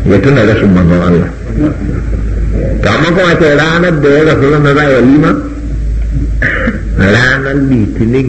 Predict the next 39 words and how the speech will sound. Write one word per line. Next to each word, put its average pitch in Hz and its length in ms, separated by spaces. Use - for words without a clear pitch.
ranar 135 480
aihuwa, 131 400
ban 123 160
zai 120 160
ce 123 80
ranar 123 300
shi 117 80
ko 127 180
zai 127 160
walima? 127 300
A - 20
wannan 175 300
dole 151 240
za 143 140
ka 143 100
gano 120 400
ce - 80
lalle 147 520
waɗanda 139 280
suka - 260
ƙirƙira 101 360
maulidi, 98 600
wanda 175 280
ya 156 80
rubuta 139 340
wancan 123 340
akwai 117 220
wani 147 200
mugunta 104 380
da 95 60
ya 90 80
shirya. 80 240
Ina 160 240
da 123 80
wani 123 320
bunni 135 680
a - 100
cikin - 260
zuciyarsa. 104 520